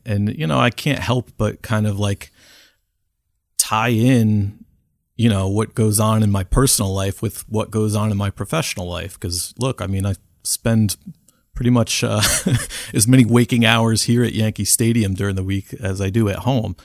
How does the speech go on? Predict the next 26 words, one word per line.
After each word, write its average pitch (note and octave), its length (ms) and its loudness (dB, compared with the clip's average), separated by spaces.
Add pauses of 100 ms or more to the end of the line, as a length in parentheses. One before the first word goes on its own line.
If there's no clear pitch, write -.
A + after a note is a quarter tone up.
(180)
When A2+ 160 4
the A2 80 6
decade, A#2+ 680 2
the A2 120 0
last A#2+ 320 -2
decade A#2+ 320 0
began, G#2+ 580 2 (380)
I A2 160 -8
had G2+ 260 -4 (420)
just - 200 -2
gotten G#2+ 240 -2
married G#2+ 540 -2
in G2 200 -6
two G#2+ 140 -6
thousand G#2 360 2
nine. F#2+ 340 -2
I - 40 -10
got, F#2+ 260 -6
I A2+ 60 -10
got G#2 200 -2
both A2 200 2
my G#2 80 2
rings G2 380 -2
the - 80 -4
same G2+ 280 0
year. F#2 220 -8